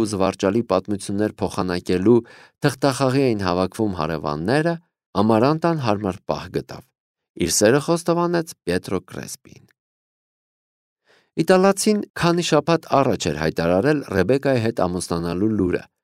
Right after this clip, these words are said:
և հիմա կահավորում էր երաժշտական գործիքների ու լարովի խաղալիքների խանութը, որ բաց էր արել այնտեղ,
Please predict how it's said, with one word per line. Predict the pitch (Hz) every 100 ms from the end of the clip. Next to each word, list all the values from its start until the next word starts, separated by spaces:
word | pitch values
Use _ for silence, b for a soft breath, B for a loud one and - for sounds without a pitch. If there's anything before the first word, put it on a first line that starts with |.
| _ _ _ _
և | 92 90
հիմա | 92 107 151
կահավորում | - 87 87 85 87 131 151
էր | 135
երաժշտական | 107 85 82 78 - 85 95 92 87
գործիքների | 87 - 90 - 95 104 143
ու | 107 107
լարովի | 92 87 87 82 135
խաղալիքների | - 80 80 78 - 80 76
խանութը, | - 90 160 165 127 - _ -
որ | 127
բաց | 120 139 165 165
էր | 107
արել | 92 113 -
այնտեղ, | 170 175 160 165